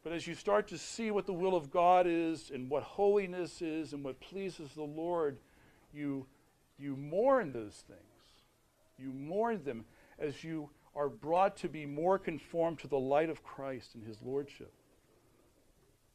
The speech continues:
It's so important. In some circles, holiness has an odious name. Holiness is glorious.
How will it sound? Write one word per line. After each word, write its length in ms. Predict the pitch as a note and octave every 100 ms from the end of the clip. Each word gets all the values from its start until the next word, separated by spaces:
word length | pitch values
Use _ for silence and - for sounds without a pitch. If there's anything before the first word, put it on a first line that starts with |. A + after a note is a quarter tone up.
| _ _ _
It's 180 | C3+ -
so 300 | - G#3+ A#3
important. 680 | F#3+ - - G#3+ G#3 A#2+ G#2+ - - - -
In 180 | D#3+ D3
some 320 | - A3+ A#3
circles, 420 | - A3+ A3 F#3
holiness 500 | - G3+ A3 A3 G3+
has 200 | F#3 D3+
an 100 | C#3 -
odious 540 | F#3 A#3 A3 G3 - -
name. 420 | F#3 G#3 E3 A2+ - - _
Holiness 680 | - G3+ A#3 A#3+ A3 G#3+ G#3+
is 140 | E3
glorious. 920 | - D#3+ F3 F#3 G#3 G#3 D#3+ B2 -